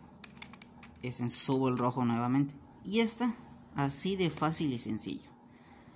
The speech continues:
Este, el Cube, como les digo, es, no el Cube, el cubo Dino es bastante fácil.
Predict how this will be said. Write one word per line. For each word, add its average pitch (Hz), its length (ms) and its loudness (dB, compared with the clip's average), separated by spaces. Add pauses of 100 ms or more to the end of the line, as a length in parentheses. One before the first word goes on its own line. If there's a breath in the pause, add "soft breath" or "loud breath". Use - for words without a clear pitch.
(440 loud breath)
Este, 196 520 2
el 131 240 0
Cube, 180 240 -2
como 127 220 2
les 123 120 0
digo, 156 380 0
es, 156 300 2 (340)
no 131 300 6
el 143 200 6
Cube, - 200 -4 (260)
el 117 280 -2
cubo 147 340 0
Dino 139 500 4 (1040 loud breath)
es 165 400 0
bastante 156 800 2
fácil. - 520 -4